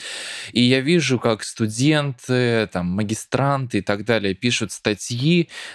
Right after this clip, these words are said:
на такие общие темы, и я сразу понимаю, что нет, нет, лучше я пока не буду в это скатываться. Но я стараюсь тоже найти какой-то свой язык, в этом отношении бывает сложно.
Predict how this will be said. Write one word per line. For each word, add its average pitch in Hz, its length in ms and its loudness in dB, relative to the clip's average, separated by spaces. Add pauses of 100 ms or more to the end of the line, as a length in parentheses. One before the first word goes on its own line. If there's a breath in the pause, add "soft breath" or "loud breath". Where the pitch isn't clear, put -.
на 107 260 2
такие 113 300 0
общие 117 440 2
темы, 156 380 0
и - 120 -2
я 120 180 4
сразу 110 340 -2
понимаю, 110 340 0
что - 180 -6
нет, 95 280 2
нет, 87 260 -4
лучше 101 460 0
я 98 60 0
пока 104 200 -2
не 104 100 -4
буду 107 180 0
в 107 40 -2
это 117 120 -2
скатываться. 127 720 -2 (420 loud breath)
Но 156 420 4 (240)
я 131 300 2
стараюсь 110 720 0
тоже 101 280 0
найти 101 280 0
какой-то 101 320 -2
свой 113 340 2
язык, 127 400 0
в 127 100 2
этом 110 260 0
отношении 123 680 0
бывает 107 460 0
сложно. - 680 -2